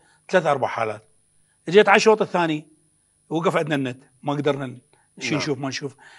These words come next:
Speaker 1: إلى أن طلعنا هدفين، هدف فينوس وهذا حالة تحكيمية والغي، والهدف اللي يسجل.
Speaker 2: واللي يحتسب
Speaker 1: اللي يحتسب.
Speaker 2: وفازت به البرازيل
Speaker 1: البرازيل.
Speaker 2: وانتقلت للدور الثاني.
Speaker 1: آه.
Speaker 2: آه، وضع، يعني،
Speaker 1: يعني متحسبة كمباراة.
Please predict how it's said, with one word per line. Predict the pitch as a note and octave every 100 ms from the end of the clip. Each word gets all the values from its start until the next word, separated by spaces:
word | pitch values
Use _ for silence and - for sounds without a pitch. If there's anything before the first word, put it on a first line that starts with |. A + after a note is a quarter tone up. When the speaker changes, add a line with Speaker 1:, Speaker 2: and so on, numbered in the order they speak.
| -
Speaker 1:
إلى | F3 G3 F#3+
أن | G3
طلعنا | F#3+ F3+ F3 F3 D#3
هدفين، | C#3+ A2 A2 F#2 _ _ _ -
هدف | F3 F#3+ F#3 - _ _ _ _ -
فينوس | D3+ F#3+ F3 D3+ - _ _ -
وهذا | C#3+ C#3+ D3+
حالة | C#3+ E3 D3+
تحكيمية | C#3 - C#3+ D#3 F3 - _ _ _ _ _ -
والغي، | F3 E3 A#3+ F4+ - _ _ _ _ _ _ -
والهدف | F#3+ G#3 G3+ A3 A3+
اللي | F#3+ D#3+
يسجل. | - C#3 C3 C#3+ _ _
Speaker 2:
واللي | A2+ G2+ G2+
يحتسب | - - A2+ - B2+
Speaker 1:
اللي | A2+ A2 D3+ C#3
يحتسب. | A#2+ -
Speaker 2:
وفازت | A2 G2 F#2+ -
به |
البرازيل | G2 F#2+ A2 A2 B2
Speaker 1:
البرازيل. |
Speaker 2:
وانتقلت | B2 A#2+ A#2+ A#2 -
للدور | F2+ A2+ F2+
الثاني. | - F2+ E2+ _ -
Speaker 1:
آه. | B2+ A#2 -
Speaker 2:
آه، | B2
وضع، | B2 D#3+ E3
يعني، | C3 A#2+ C3 B2 A2+ - _ _ _ -
Speaker 1:
يعني | F#3
متحسبة | G3 - A3+ G#3+
كمباراة. | F3 F#3+ E3+ D3+ C3+ -